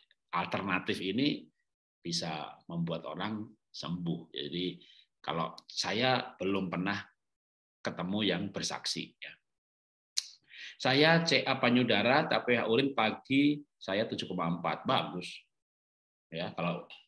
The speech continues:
urinnya udah tujuh koma empat itu udah normal, normal banget. Bahkan udah sama dengan P H darahnya. Jadi kan P H darah itu kan tujuh koma empat, lima, ya, itu P H darah. Nah, urinnya akan fluktuatif. Kalau kita kebanyakan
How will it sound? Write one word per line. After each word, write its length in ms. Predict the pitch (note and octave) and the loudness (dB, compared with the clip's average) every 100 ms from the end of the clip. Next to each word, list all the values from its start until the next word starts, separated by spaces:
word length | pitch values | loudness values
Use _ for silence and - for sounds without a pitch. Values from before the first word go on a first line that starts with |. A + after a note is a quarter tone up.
| - | -6
urinnya 320 | G2+ G2 G#2 | -4 -2 0
udah 160 | G2 F2+ | 0 -2
tujuh 240 | F2 E2+ | -4 -6
koma 240 | - F2+ E2+ | -4 -2 0
empat 320 | E2+ - - | 0 0 0
itu 80 | C3+ | -2
udah 160 | D#2+ | -2
normal, 560 | D#2+ A2+ B2 E2 E2 - | 2 4 4 0 -2 -4
normal 400 | F2 F2 F2+ E2+ | -4 0 0 2
banget. 280 | G2 A#2 - - _ _ _ _ - | 2 0 -4 -10 _ _ _ _ -8
Bahkan 240 | F#2 G2+ | -6 -4
udah 160 | F#2+ F2 | -2 0
sama 240 | E2+ G#2 | 0 2
dengan 240 | B2+ G2 F2 | 2 0 0
P 80 | |
H 160 | F2+ F#2 | 0 0
darahnya. 480 | F2+ G#2+ G2+ F2 E2+ _ _ _ _ _ | 0 0 0 -2 -6 _ _ _ _ _
Jadi 240 | E2 D#2+ A2 | -6 -2 0
kan 240 | C3+ B2+ | 2 2
P 80 | G#2+ | 0
H 160 | - F2+ | 0 0
darah 300 | F2+ F2+ G2 | 0 0 -2
itu 160 | G2 | -2
kan 160 | C3+ C3+ | 0 0
tujuh 160 | A#2+ G2 | 0 -2
koma 240 | F#2+ F2 | 2 4
empat, 560 | E2+ E2+ F2+ - - - | 4 2 -2 -4 -16 -2
lima, 480 | G#2 G2+ F2+ C2 - _ _ | 0 4 2 0 -6 _ _
ya, 320 | C#2 E2+ F2+ | -8 -6 -6
itu 400 | F2+ - G#2 G2+ | -6 -4 -4 -2
P 80 | - | -4
H 80 | D2+ | -4
darah. 260 | D#2+ E2 - F#2 | -4 -4 -6 -4
Nah, 80 | - | -2
urinnya 320 | G#2 G2+ C3+ | 0 2 2
akan 160 | C3 A#2 | 2 0
fluktuatif. 720 | - - G2+ F2+ - F2 - _ _ _ _ _ - - _ | -2 -4 -2 -2 -4 -10 -10 _ _ _ _ _ -18 -18 _
Kalau 160 | F2 E2+ | -6 -4
kita 240 | E2 F#2 | -4 -4
kebanyakan 1200 | F2 F#2+ F#2+ F#2 G2 F#2+ F#2+ F#2 F#2+ F#2+ F#2+ F#2 | -2 -2 -2 -2 0 0 2 2 2 2 0 -2